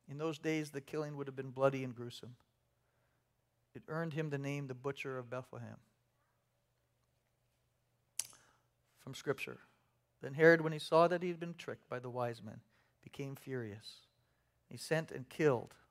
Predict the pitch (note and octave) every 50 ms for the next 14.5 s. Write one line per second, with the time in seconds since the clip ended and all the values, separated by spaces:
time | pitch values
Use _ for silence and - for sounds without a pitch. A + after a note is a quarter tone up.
0 | _ _ _ _ _ _ _ _ _ _ _ _ _ _ _ _ _ _ _ _
1 | - B2+ C3 C3 C#3 C#3 C#3+ C#3+ C#3+ C3+ C3+ C3+ C3 C3 C3 B2 - C3+ B2+ A#2+
2 | B2 B2 A#2+ A#2 A2+ A2+ A2+ A#2 - - G#2+ G#2+ G#2+ G#2 - - - - A#2+ A2
3 | G#2+ - - A#2 G#2+ - - A#2+ A#2+ B2 B2 B2+ C3 B2 A#2+ A#2 A#2 A2+ A2 A2
4 | G#2 G#2+ A2+ A2+ A2 G#2+ - - B2 A2+ A2 A2 G#2+ G#2+ G#2+ A2 - _ - -
5 | A2 G#2+ G#2+ G#2+ - - - - - - - - - - - _ _ _ _ _
6 | _ _ _ _ _ _ _ _ _ _ _ _ _ _ _ _ _ _ _ _
7 | _ _ _ _ _ _ _ _ _ _ - B2+ - - - - D#3 D3 C#3+ -
8 | - D3 C#3 B2+ - - - C#3 C#3 C#3 C#3 C#3 C3 A#2+ A2+ - - - - _
9 | _ _ _ _ _ _ _ _ _ _ _ _ _ - D3+ D3 C#3+ - - -
10 | - F3+ E3+ D#3 C#3+ C3 B2 B2+ B2 A#2 - - - D#3+ D#3+ - - B2 G#2+ G#2+
11 | - - A#2+ A#2+ B2 B2 A#2+ A2+ - _ _ _ _ _ _ _ _ _ _ -
12 | - - - - D#3 F3 - - - - - - - - - - D3+ - - B2+
13 | B2+ A2+ - - - - D#3 D3+ C3+ A#2+ B2 C#3+ F3 - - - - - - -
14 | A2 - - G2 F#2 - - - -